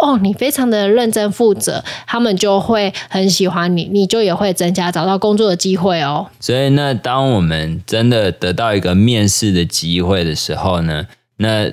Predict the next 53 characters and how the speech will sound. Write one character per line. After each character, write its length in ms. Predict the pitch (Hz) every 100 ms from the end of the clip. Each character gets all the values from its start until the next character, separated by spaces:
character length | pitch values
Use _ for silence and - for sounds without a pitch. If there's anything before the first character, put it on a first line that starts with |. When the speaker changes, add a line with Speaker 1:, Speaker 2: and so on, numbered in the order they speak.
| -
Speaker 2:
面 240 | - 123 110
试 260 | - 110
他 220 | 98 90
们 240 | 92 87 76
到 140 | - 78
底 80 | 65
都 100 | 67
会 60 |
问 220 | 69 67 -
些 160 | 67
什 160 | - -
么？ 260 | - - - 302
Speaker 1:
面 280 | 302 254
试 260 | 233 - 254
的 160 | 208 196
时 140 | 202
候 300 | 185 220 202
呢， 200 | 185 175
必 180 | 202 214
备 200 | 208 180
的 120 | 175
当 100 | 190
然 100 | 175
就 100 | 185
是 140 | 185 185
英 240 | 196 190
文 140 | 175
的 120 | 175 185
自 160 | 214
我 140 | 165 180
介 220 | 180 175
绍 180 | - 160
啊。 560 | 156 - - - - _
Speaker 2:
这 140 | 127 135
个 140 | 113
也 80 | 92
是 340 | 107 101 98
最 300 | 87 - 92
基 260 | 90 - 73
本 320 | - 55 -
的 140 | 50 50
啦。 240 | 50 50
Speaker 1:
对， 240 | 170 156 214
所 160 | -
以 60 | 247
就 140 | 233
是 120 | 233 233
可 140 | 214
以 80 | 185
准 260 | 175 147 170
备 160 | 135
一 100 | -
下。 340 | 202 - -